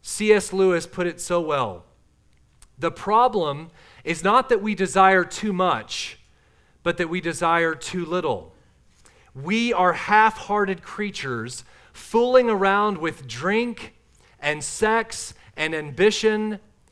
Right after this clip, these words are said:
when infinite joy is being offered to us. Like an ignorant child who wants to go on making mud pies in a slum because he cannot imagine what is meant by the offer of a holiday at the sea.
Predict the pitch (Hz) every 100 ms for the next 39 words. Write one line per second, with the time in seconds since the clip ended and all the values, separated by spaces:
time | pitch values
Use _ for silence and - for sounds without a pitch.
0 | _ _ 135 170 170 - 202 240 233 240
1 | 226 - - 123 123 190 196 139 113 113
2 | 135 - _ _ - 147 117 156 156 147
3 | 147 156 139 - 113 92 90 - - -
4 | _ _ _ _ _ _ _ _ _ _
5 | - 135 156 165 - 175 190 202 190 -
6 | 170 180 180 151 160 175 175 156 165 165
7 | 160 160 165 165 151 170 190 - 185 180
8 | 185 180 160 139 - - 175 180 185 190
9 | - - _ 180 202 196 202 208 202 190
10 | 175 180 202 196 190 175 180 139 170 190
11 | 185 175 170 165 151 185 208 202 180 160
12 | 147 131 - 196 214 202 202 208 202 -
13 | _ - 165 165 156 143 - 175 156 120
14 | 92